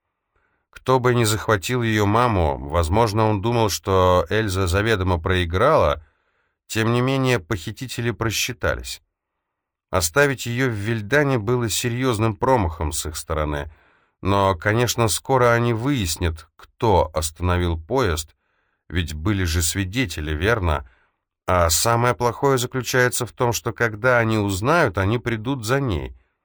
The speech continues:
Какое бы преимущество мы ни имели, будучи вроде бы одержимыми подростками из дома безумцев, сейчас мы его точно потеряли».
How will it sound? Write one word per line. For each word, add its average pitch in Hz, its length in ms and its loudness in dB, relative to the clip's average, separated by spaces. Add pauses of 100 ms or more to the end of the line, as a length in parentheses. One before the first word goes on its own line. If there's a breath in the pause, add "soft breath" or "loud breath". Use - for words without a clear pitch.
(440)
Какое 123 320 2
бы 139 160 -4
преимущество 107 880 0
мы 85 300 2
ни 92 300 2
имели, 117 460 0 (480 soft breath)
будучи 92 580 -2
вроде 87 420 2
бы 87 280 2
одержимыми 90 720 0
подростками 85 920 0
из 82 180 -2
дома 85 300 2
безумцев, 85 680 -4 (460)
сейчас 98 540 -2
мы 120 120 0
его 120 160 0
точно 82 420 -2
потеряли». 65 600 -8